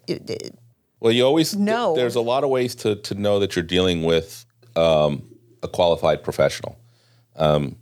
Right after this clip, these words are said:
Speaker 1: ask to see the copy of their business license. Most, most should be able to produce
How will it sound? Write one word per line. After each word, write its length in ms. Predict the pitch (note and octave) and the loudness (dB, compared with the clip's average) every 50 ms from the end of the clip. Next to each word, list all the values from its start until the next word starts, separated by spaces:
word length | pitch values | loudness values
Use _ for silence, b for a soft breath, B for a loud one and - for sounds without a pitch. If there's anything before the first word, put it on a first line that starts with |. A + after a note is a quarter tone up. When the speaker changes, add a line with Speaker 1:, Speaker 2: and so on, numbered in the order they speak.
| _ - | _ -2
Speaker 1:
ask 300 | E2+ F2+ F2+ - - - | 2 2 2 0 -2 -8
to 80 | - - | -6 -6
see 200 | - - - F2+ | -4 -2 0 0
the 100 | F2 E2+ | 0 0
copy 340 | - - E2+ E2+ E2 - D#2 | 2 2 0 0 2 0 -2
of 100 | D2+ D#2 | 0 2
their 120 | D#2+ D2+ | 0 0
business 420 | - D#2+ D#2 D2+ - D#2 D2 - | 2 0 -2 -2 -2 -6 -6 -2
license. 460 | - C2 B1 A#1 - - - - - - b b b b b b b b b b b - | 0 0 0 0 -4 -10 -12 -14 -16 -16 b b b b b b b b b b b -14
Most, 380 | D#2+ F2 F2 F2+ F#2 - - - - _ _ _ _ _ _ _ _ _ _ - | -6 -2 0 0 0 -2 -6 -14 -18 _ _ _ _ _ _ _ _ _ _ -6
most 220 | F#2 F#2 F#2 F#2 | -2 0 0 0
should 200 | - - F2+ E2 | 0 -2 -2 -2
be 120 | E2 E2+ E2+ | 0 2 2
able 140 | E2 D#2+ D#2+ | 2 2 0
to 80 | - | -4
produce 480 | - E2 D#2 D2+ E2 E2 D#2 - - | -2 -4 -2 0 0 0 0 -2 -6